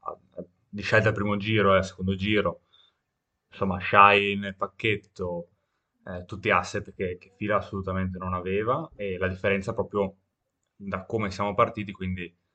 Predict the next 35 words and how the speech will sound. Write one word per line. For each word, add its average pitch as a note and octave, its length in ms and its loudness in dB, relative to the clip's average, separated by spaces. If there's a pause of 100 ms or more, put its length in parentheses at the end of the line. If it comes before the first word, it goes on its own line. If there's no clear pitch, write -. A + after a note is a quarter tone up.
(180)
Presti G2 300 -2
che - 80 -4
è - 20 2
riuscito F#2+ 560 -2
a, F2 60 -2
a - 1000 -16
prendere F#2 360 0
la F2+ 100 2
palla F#2 200 2
al F#2+ 100 2
balzo F#2 720 -2
e F2 360 -10
anzi F2+ 360 -8
sfruttare F#2+ 460 -2
al F#2 100 2
massimo F#2+ 580 0
la F2+ 100 -2
richiesta F2+ 380 -10
di F#2 100 -4
trade F2 480 -6
per, F2 360 -6 (280)
per - 140 -10
ottenere F2 640 -2 (920)
nulla A#2 320 2
di A2+ 120 -2
meno G#2+ 400 0
di G#2 400 -2
tutto A#2 260 -4
quello A2+ 220 2
che A2 140 0
i F#2+ 320 2
Clippers F#2+ 420 -6
avevano F#2 320 -2
da F2 80 -8
offrire. E2+ 480 -10